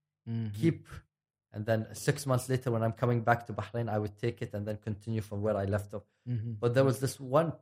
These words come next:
Speaker 2: part, I think it's in the beginning of the book, which talks about, like, his day. So he just, the, the, the book starts where he just comes back home from a long day of training, and first thing he does is takes off his, his wet clothes,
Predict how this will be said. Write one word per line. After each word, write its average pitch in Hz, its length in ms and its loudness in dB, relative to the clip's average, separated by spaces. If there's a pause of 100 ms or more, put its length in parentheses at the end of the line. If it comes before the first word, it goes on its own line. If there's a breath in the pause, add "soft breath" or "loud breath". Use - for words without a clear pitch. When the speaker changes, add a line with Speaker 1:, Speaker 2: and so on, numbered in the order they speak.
(840)
Speaker 2:
part, 127 260 6
I 117 80 2
think 123 200 -6
it's - 100 -12
in 117 80 0
the 107 80 -2
beginning 117 400 0
of 107 100 -6
the 120 80 -10
book, 113 220 -6
which - 240 -8
talks 131 240 -2
about, 113 340 2
like, 107 180 0 (420)
his 113 220 6
day. 110 340 6 (500)
So 113 60 -2
he 107 140 4
just, 131 280 2 (240)
the, 117 160 0
the, 120 300 -4
the 120 180 -6
book 131 240 -4
starts - 400 4
where 117 140 0
he 110 100 -2
just 123 300 -2
comes 113 260 4
back 113 220 2
home 113 180 -4
from 104 160 -8
a 104 60 -2
long 113 340 2
day 113 80 -2
of 104 220 -4
training, 113 420 0 (400)
and 95 100 -4
first 127 320 2
thing 123 120 0
he 107 120 2
does 110 280 2
is 98 180 -8
takes - 380 -2
off 120 260 0
his, 101 300 -2 (300)
his 101 200 -6
wet 131 300 6
clothes, 117 480 0